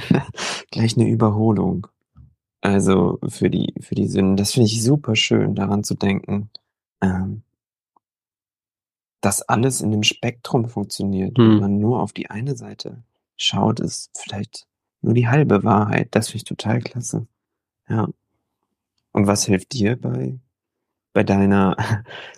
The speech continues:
Speaker 1: Völlerei des Entsagens? <laughs> Na, weil bei mir, ich denke, so die,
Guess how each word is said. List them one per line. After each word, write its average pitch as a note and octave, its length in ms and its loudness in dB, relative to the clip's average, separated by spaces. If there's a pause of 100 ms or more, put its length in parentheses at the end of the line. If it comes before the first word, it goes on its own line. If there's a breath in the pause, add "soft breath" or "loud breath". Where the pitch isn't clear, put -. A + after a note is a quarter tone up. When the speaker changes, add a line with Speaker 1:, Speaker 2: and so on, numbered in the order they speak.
Speaker 1:
Völlerei G#2 640 2
des G2+ 200 -2
Entsagens? F#2+ 920 -2 (520)
<laughs> - 540 0
Na, B2+ 180 4
weil B2+ 120 4
bei A#2 180 4
mir, C3 300 4
ich - 120 -4
denke, C3 260 -2
so A2+ 120 -10
die, A#2 260 -6